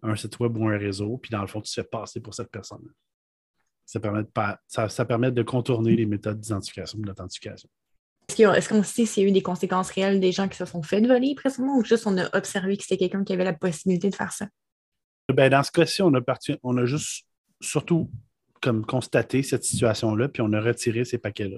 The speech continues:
Speaker 2: Ah, OK.
Speaker 1: Mais, euh, il n'y a pas eu nécessairement de suite en lien avec, euh, ces dix-sept paquets-là.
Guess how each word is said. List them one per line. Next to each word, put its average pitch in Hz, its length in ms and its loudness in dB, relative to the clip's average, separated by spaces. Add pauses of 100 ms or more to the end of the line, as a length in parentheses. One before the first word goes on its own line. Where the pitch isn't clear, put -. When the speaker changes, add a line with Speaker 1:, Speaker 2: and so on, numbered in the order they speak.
Speaker 2:
Ah, - 180 2
OK. 226 200 -2 (420)
Speaker 1:
Mais, 110 140 0
euh, 107 140 2
il 104 60 4
n'y 107 60 4
a 107 40 2
pas 113 140 -2
eu 110 120 4
nécessairement 110 320 -2
de 113 100 0
suite - 420 -2
en 104 120 0
lien 107 320 -2
avec, 95 420 -10
euh, 90 320 -10
ces 95 200 -8
dix-sept 98 340 -10
paquets-là. - 340 -12